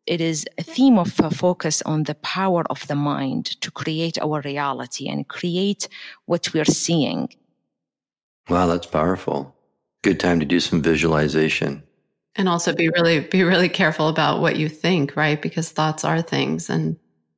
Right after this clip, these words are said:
Speaker 3: that's how you manifest your reality.
Speaker 1: Yes, and there is one thing I will leave you with this, and it's really important, is forgiveness. Forgiveness is the key to change.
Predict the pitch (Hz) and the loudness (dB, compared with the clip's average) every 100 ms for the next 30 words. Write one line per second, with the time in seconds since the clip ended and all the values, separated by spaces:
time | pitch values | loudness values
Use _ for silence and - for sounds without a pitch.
0 | - 170 - 175 165 165 165 165 160 160 | -6 -4 0 2 4 4 4 2 0 0
1 | - 165 165 170 190 175 143 151 - _ | 0 0 2 4 4 2 0 -2 -6 _
2 | _ _ _ - 262 254 202 - 214 233 | _ _ _ 2 4 4 0 2 2 4
3 | 233 214 254 294 277 240 190 170 165 160 | 2 2 4 4 4 4 4 2 0 0
4 | 185 165 147 139 143 143 - 165 160 - | -2 0 -2 -2 -4 -4 -2 -2 0 0
5 | 180 170 156 147 147 147 147 - 131 135 | 0 -2 -2 -4 -2 -2 -2 -4 -4 -2
6 | 131 - - 190 180 - - 190 220 226 | -4 -10 -8 -4 -4 -4 -2 0 2 2
7 | 127 117 - - - _ _ _ _ - | 0 0 -4 -6 -10 _ _ _ _ -2
8 | 208 254 233 208 - 175 160 160 165 - | 2 4 4 4 2 -2 -2 -4 -4 -2
9 | 190 175 151 - 165 139 139 - | 0 0 -2 0 0 2 0 -2